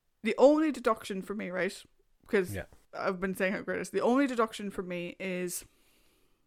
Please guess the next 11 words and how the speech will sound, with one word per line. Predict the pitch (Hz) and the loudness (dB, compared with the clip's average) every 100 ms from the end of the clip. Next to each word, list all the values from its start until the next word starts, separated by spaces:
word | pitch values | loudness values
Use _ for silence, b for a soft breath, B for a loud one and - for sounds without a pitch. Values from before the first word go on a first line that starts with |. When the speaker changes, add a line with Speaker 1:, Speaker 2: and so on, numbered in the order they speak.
| _ _ _ _ _ - | _ _ _ _ _ -12
Speaker 1:
the | 190 180 214 | 0 6 6
motivation | 214 214 247 254 233 208 214 214 - 185 175 170 - - | 6 8 8 6 0 2 2 2 -2 -4 -4 -10 -8 -2
behind | 180 190 180 175 175 170 - _ _ - | -2 2 0 0 -4 -8 -14 _ _ -8
the | 202 | -6
human | 190 - 202 185 170 170 | -6 -4 -4 -2 -4 -8
storyline. | - - - - - _ _ _ _ _ _ _ _ _ - | -8 -6 -6 -8 -12 _ _ _ _ _ _ _ _ _ -6
So, | - 185 175 175 175 _ _ _ _ _ _ _ _ _ _ | 2 4 4 0 -4 _ _ _ _ _ _ _ _ _ _
like, | 214 180 180 - b b b b b _ _ _ - | 0 0 0 -18 b b b b b _ _ _ -18
Bragan | 214 254 285 311 302 | 0 8 8 8 2
is | 220 - | 2 2
fine. | 202 202 254 | 4 6 4